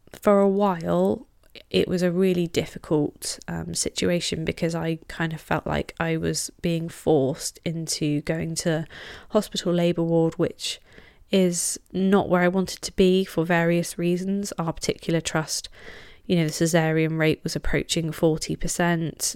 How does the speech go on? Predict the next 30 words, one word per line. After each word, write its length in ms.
the 120
induction 600
rate 300
was 300
around 320
the 60
same, 640
and 600
I 120
just 340
didn't 320
feel 200
like 200
it 80
would 140
be 140
the 120
best 420
place 340
for 140
me 240
to 280
achieve 360
the 80
birth 280
that 140
I 40
wanted 340
to 120
achieve. 400